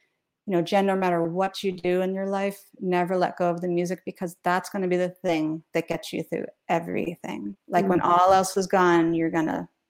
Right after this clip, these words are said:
Speaker 1: find that, and that's gonna keep you moving forward." And that is absolutely proven true for me.
Speaker 2: I think about it in my own life, you know, and it's, for me, it's painting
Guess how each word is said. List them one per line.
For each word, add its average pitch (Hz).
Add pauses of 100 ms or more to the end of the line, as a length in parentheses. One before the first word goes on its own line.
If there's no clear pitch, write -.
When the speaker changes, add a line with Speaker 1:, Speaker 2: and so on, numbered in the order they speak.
Speaker 1:
find 170
that, 160
and 170
that's 170
gonna 175
keep -
you -
moving 175
forward." 214
And 165
that 165
is - (600)
absolutely 185
proven 175
true -
for 208
me. 214 (480)
Speaker 2:
I 185
think 202
about 185
it 185
in 175
my 175
own 180
life, 156
you -
know, 165
and 165
it's, - (140)
for 170
me, 175
it's 165
painting 185